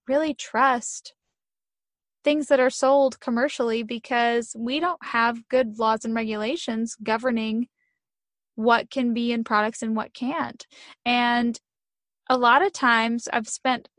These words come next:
a, an okay amount of time, a decent amount of time in Europe.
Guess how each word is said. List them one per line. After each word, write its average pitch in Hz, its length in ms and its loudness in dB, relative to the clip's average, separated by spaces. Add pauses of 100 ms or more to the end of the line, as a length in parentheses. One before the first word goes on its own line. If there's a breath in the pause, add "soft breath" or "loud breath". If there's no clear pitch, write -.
(280)
a, 247 180 -2 (1040)
an 320 120 -4
okay 311 380 2
amount 226 320 2
of 233 40 -2
time, 214 600 0 (120)
a 240 40 -6
decent 247 340 -2
amount 240 260 2
of 226 80 -2
time 214 320 -2
in 214 180 -2
Europe. 226 440 0